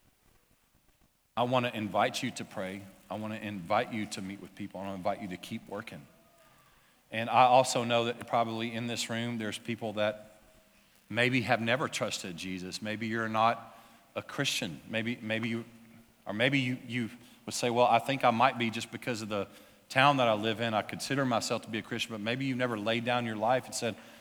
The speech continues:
"I wanna follow Christ. I need him to save my soul. I can't actually save myself."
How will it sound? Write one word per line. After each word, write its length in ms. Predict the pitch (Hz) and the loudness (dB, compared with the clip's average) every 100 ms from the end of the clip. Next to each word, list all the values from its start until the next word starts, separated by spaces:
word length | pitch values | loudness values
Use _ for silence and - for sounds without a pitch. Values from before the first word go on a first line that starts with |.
| - | -6
"I 60 | - | -2
wanna 180 | 127 127 | 0 0
follow 300 | - 120 120 | 2 2 2
Christ. 400 | - 127 127 - | 2 2 2 0
I 60 | |
need 220 | 110 127 131 | -2 -2 -2
him 160 | 120 | -4
to 60 | 110 | -4
save 240 | - 117 | -2 -2
my 160 | 110 104 | 0 -2
soul. 300 | - 120 110 | -2 0 0
I 60 | |
can't 280 | 98 120 120 | 0 -2 -4
actually 280 | 110 110 107 | -4 -4 -6
save 260 | - 120 107 | -6 -6 -6
myself." 540 | 101 95 - 113 127 | -8 -8 -4 -2 -4